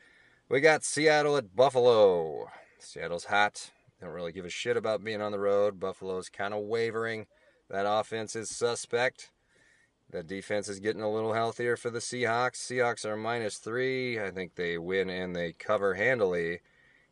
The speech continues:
And I do believe the Seahawks defense is pretty cheap in daily fantasy, and I would go with that as definitely one of the sleepers out there. Chicago at Tennessee. This one's a tough one. Uh, that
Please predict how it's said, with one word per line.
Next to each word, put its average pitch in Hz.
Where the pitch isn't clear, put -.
And 95
I 92
do 95
believe 92
the 87
Seahawks 92
defense 87
is -
pretty 175
cheap 170
in 117
daily 117
fantasy, 117
and 101
I 95
would 87
go 92
with 85
that 90
as 85
definitely 85
one 87
of 82
the 82
sleepers 85
out 85
there. 80
Chicago 131
at 113
Tennessee. 120
This 101
one's 175
a 175
tough 180
one. 104
Uh, 101
that -